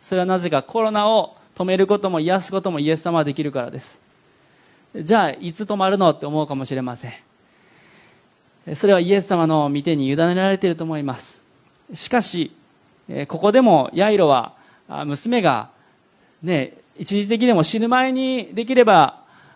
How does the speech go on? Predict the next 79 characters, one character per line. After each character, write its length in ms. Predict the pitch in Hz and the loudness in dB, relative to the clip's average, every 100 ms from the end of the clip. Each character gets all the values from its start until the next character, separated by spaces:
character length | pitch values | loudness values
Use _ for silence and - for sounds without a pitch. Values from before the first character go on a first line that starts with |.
| _ 403 202 | _ -16 -8
イ 120 | 190 | 0
エ 60 | 202 | 2
ス 80 | |
様 80 | 202 | 2
は 80 | 160 | 0
奇 140 | - | 0
跡 120 | 175 160 | 0 2
を 40 | |
起 40 | 156 | 0
こ 40 | |
し 60 | 147 | -2
て 80 | |
く 20 | 156 | -2
だ 120 | 151 | 0
さ 60 | |
れ 60 | 151 | -2
ば 80 | 135 | -2
よ 80 | 143 | 0
か 120 | 170 | 0
っ 40 | |
た 100 | 165 | 0
か 100 | 143 | -2
も 100 | 139 | -4
し 80 | 135 | -2
れ 80 | 135 | -2
ま 100 | 131 | -2
せ 160 | 139 | -4
ん 80 | 127 | -4
が、 320 | 131 131 113 - _ _ - | 0 0 -2 -8 _ _ -6
ヤ 160 | 151 165 | 2 2
イ 60 | |
ロ 120 | 156 135 | 2 -2
に 120 | 131 | -2
あ 100 | 147 | -2
る 80 | 156 | -2
意 60 | |
味 120 | 131 127 | -2 0
待 200 | 170 175 | 0 0
つ 120 | 175 | 0
よ 140 | 151 | 0
う 20 | 123 | 0
に 220 | 120 - | -4 -4
イ 40 | |
エ 60 | 139 | -4
ス 60 | |
様 180 | 139 127 | -2 -2
は 80 | 120 | -2
さ 140 | 131 | -2
れ 80 | 123 | -2
た 100 | 127 | -2
わ 80 | 127 | -4
け 80 | 120 | -6
で 100 | 117 | -12
す。 240 | - - _ - | -14 -20 _ -6
ヤ 160 | 156 | -2
イ 40 | 156 | -2
ロ 80 | |
の 100 | 131 | -2
信 300 | 123 - 165 | -6 -4 -4
仰 140 | 170 170 | 0 2
が 120 | 165 | 2
試 200 | 165 160 | -2 -4
さ 140 | 165 | -2
れ 80 | 160 | 0
ま 120 | 160 | 0
し 80 | 156 | -2
た 100 | 135 | -4
し、 140 | - 127 | -8 -10
謙 380 | - 160 160 | -4 -4 -4
遜 60 | 160 | -4
さ 100 | 160 | -2
が 100 | 156 | -2
試 220 | 156 156 | -2 -2
さ 120 | 175 | 0
れ 60 | 151 | 0
た 120 | 135 | -2
で 100 | 120 | -8
し 100 | 123 | -10
ょ 120 | 117 | -14